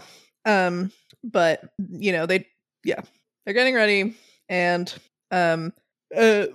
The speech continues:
at some point, Blake and Alexis have time for a heartfelt chat, which is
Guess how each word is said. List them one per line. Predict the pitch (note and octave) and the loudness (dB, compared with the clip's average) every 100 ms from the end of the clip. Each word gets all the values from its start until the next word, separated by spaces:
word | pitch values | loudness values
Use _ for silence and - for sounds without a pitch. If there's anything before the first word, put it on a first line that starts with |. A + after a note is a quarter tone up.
| - | 2
at | A3+ - | 2 6
some | A#3+ A3+ | 4 4
point, | A#3+ G3+ F#3+ - - _ _ | 2 4 2 0 -20 _ _
Blake | A3+ A3 A3 - _ _ - | 4 4 4 -14 _ _ -2
and | A#3+ | 2
Alexis | C#4+ E4+ - C#4 | 4 4 0 0
have | C#4 | 0
time | B3 A#3+ G#3+ A3 | 2 2 2 0
for | - - - F#3+ F#3+ F#3+ F#3+ - | -4 -12 -4 0 4 2 0 -6
a | F#3+ | -4
heartfelt | G3+ F3+ - F#3 F3 - - _ _ - | 0 -2 0 2 2 0 -8 _ _ -12
chat, | - - - - _ _ _ - | -6 -4 -4 -8 _ _ _ -6
which | A3 - | -6 -6
is | - | -12